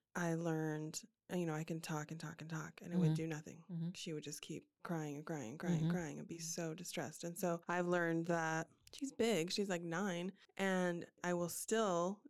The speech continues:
Speaker 1: do our little process when she's really upset of
Speaker 2: Mm-hmm.
Speaker 1: rocking
Speaker 2: Mm-hmm.
Speaker 1: and holding her
Speaker 2: Mm-hmm.
Speaker 1: and just saying comforting things
Speaker 2: Mm-hmm.
Speaker 1: and then getting her into a bath or a
Speaker 2: Mm.
Speaker 1: shower.
Speaker 2: There you go.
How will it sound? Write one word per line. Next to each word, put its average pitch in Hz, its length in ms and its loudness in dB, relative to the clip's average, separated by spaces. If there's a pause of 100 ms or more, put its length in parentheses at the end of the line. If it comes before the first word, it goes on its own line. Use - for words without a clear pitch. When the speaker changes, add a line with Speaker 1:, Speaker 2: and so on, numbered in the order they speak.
(240)
Speaker 1:
do 170 400 4
our 160 360 2
little 160 200 0
process 175 580 -2
when 160 80 -4
she's 156 320 -6
really 175 420 0
upset 185 600 0
of 160 240 -2
Speaker 2:
Mm-hmm. 175 200 -8
Speaker 1:
rocking 190 840 -2 (220)
Speaker 2:
Mm-hmm. 185 420 -12
Speaker 1:
and 175 100 -6
holding 170 400 -2
her 165 500 -4 (100)
Speaker 2:
Mm-hmm. 190 280 -8 (220)
Speaker 1:
and 170 160 -10
just 165 240 -10
saying 170 440 -6 (480)
comforting 175 480 -4
things 175 640 -6
Speaker 2:
Mm-hmm. 185 480 -8
Speaker 1:
and 190 180 2
then 202 300 2
getting 180 260 -2
her 185 80 -2
into 165 560 -2
a - 60 -4
bath 180 320 0 (340)
or 190 100 -2
a - 20 -2
Speaker 2:
Mm. 180 40 -2
Speaker 1:
shower. 170 380 -4 (140)
Speaker 2:
There 185 120 12
you 196 120 12
go. 175 200 12